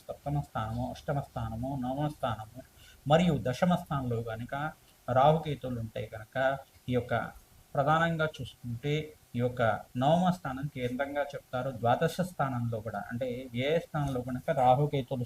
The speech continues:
సంచారం జరుగుతుంటే కాలసర్ప దోషంలో ఉన్నట్టు నిర్ధారణ చేసుకోవాలి. రాహుకేతు మధ్యలో ఉందా, పంచమ లగ్న వశాత్తు రాహుకేతువులు ఎక్కువగా ఉన్నారా, ఈ ఎక్కువ గ్రహాలన్నీ ఇక పంచగ్రహాల్లో పంచమ స్థానంలో ఉన్నాయా, ఎటువంటి దోషాలు ఉన్నాయి, అష్టమ స్థానంలో ఈ గ్రహాలు ఎక్కువ గ్రహాలు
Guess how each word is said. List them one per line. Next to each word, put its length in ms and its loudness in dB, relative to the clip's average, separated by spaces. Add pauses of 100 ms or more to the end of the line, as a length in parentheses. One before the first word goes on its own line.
సంచారం 460 0
జరుగుతుంటే 480 -8 (120)
కాలసర్ప 460 0
దోషంలో 460 -4
ఉన్నట్టు 320 -6 (120)
నిర్ధారణ 380 2 (100)
చేసుకోవాలి. 500 -8
రాహుకేతు 540 2
మధ్యలో 400 -2
ఉందా, 180 4 (520)
పంచమ 360 4
లగ్న 260 2
వశాత్తు 360 0 (100)
రాహుకేతువులు 520 -2
ఎక్కువగా 320 -8 (100)
ఉన్నారా, 300 -6 (500)
ఈ 160 -2
ఎక్కువ 260 -4
గ్రహాలన్నీ 520 4
ఇక 160 -8
పంచగ్రహాల్లో 680 -2 (200)
పంచమ 260 0 (100)
స్థానంలో 480 -2
ఉన్నాయా, 340 -12 (600)
ఎటువంటి 340 0 (100)
దోషాలు 400 0
ఉన్నాయి, 220 -20 (100)
అష్టమ 300 -2
స్థానంలో 420 -2
ఈ 120 -6
గ్రహాలు 400 0 (140)
ఎక్కువ 300 -8
గ్రహాలు 300 -2